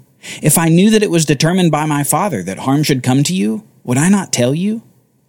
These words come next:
Then David said to Jonathan, "Who will tell me if your father answers you roughly?" And Jonathan said to David, "Come,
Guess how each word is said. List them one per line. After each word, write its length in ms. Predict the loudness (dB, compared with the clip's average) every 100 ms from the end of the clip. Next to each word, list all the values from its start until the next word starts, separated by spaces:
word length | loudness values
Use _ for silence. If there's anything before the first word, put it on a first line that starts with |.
| _ _ _ _ _ _ _
Then 160 | 2
David 280 | 4 2 2
said 200 | 0 0
to 80 | 0
Jonathan, 580 | 0 2 0 -2 -14 -18 _ _ _ _ _
"Who 80 | 0
will 160 | 2 2
tell 220 | 0 2
me 180 | 2 0
if 140 | -4
your 80 | -4
father 340 | -2 -2 -4 0
answers 400 | 0 0 -4 -4
you 120 | -4
roughly?" 560 | -4 -4 -6 -10 -16 -20 _ _ _ _ _ _ _ _
And 140 | 0
Jonathan 420 | 2 0 0 0
said 200 | 0 -2
to 80 | -4
David, 420 | -2 -2 -2 -12 -20 _ _ _ _
"Come, 320 | -2 -2 -4